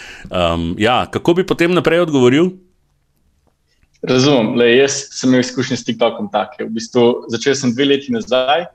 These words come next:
Speaker 2: moja mama je zobozdravnica in je imela svojo zobozdravstveno ordinacijo, imenuje se Orthodental,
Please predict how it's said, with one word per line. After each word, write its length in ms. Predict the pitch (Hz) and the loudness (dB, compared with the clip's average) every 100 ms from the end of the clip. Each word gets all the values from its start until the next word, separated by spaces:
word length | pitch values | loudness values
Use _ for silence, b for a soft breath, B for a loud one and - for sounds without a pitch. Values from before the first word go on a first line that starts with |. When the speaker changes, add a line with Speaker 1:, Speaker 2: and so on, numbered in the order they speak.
| _ - | _ -2
Speaker 2:
moja 120 | 123 | 0
mama 200 | 120 117 | 0 0
je 120 | 117 | -2
zobozdravnica 580 | 147 139 135 131 131 127 | -2 -2 -4 -6 -4 -4
in 80 | 113 | -4
je 60 | 117 | -6
imela 160 | 113 | -6
svojo 380 | 113 117 110 107 - | -4 0 0 0 -4
zobozdravstveno 580 | 107 107 113 110 113 110 | -8 -4 -4 -4 -8 -8
ordinacijo, 560 | 120 170 175 - 143 131 - _ | -2 0 0 0 0 0 -6 _
imenuje 280 | 123 120 117 | -2 0 -2
se 160 | 113 113 | -2 -4
Orthodental, 640 | 110 120 160 170 156 | -4 -2 0 0 0